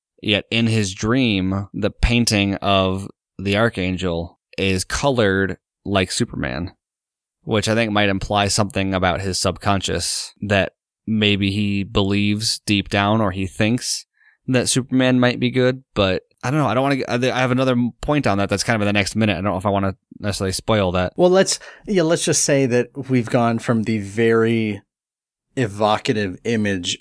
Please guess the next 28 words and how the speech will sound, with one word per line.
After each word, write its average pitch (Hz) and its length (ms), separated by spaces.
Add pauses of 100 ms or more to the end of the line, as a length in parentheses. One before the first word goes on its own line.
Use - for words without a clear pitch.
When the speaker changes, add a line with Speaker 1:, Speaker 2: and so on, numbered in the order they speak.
Speaker 2:
of 101 560 (220)
demonic 110 840 (180)
winged 117 600 (120)
monsters 107 960 (180)
being 120 320
driven 110 440
back 98 440 (180)
by 98 420 (460)
archangels. 95 760
Now 110 240
moving 113 300
into 101 160
this 95 220
next 117 260
scene, 92 380 (140)
w-, 131 200
I 139 120
guess 123 240
we 120 200
will 113 220
be 113 160
reminded 110 640
of 98 240
which 101 260
one 110 180
of 95 160
these 104 320
Bruce - 580